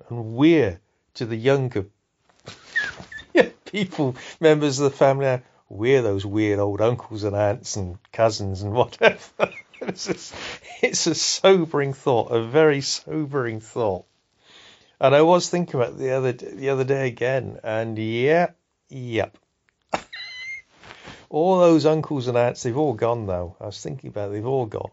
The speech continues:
All the, the ones who used to entertain us <laughs> at family functions and whatever, or used to turn up usually at Christmas, whatever. Yeah,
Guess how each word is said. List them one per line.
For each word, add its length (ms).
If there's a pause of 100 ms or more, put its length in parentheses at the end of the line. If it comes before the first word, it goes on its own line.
(120)
All 120
the, 200 (500)
the 120
ones 300
who 80
used 240
to 100
entertain 640
us 320 (640)
<laughs> 580
at 140
family 460
functions 720
and 100
whatever, 400
or 160
used 220
to 60
turn 380
up 220
usually 340
at 80
Christmas, 600
whatever. 300 (800)
Yeah, 200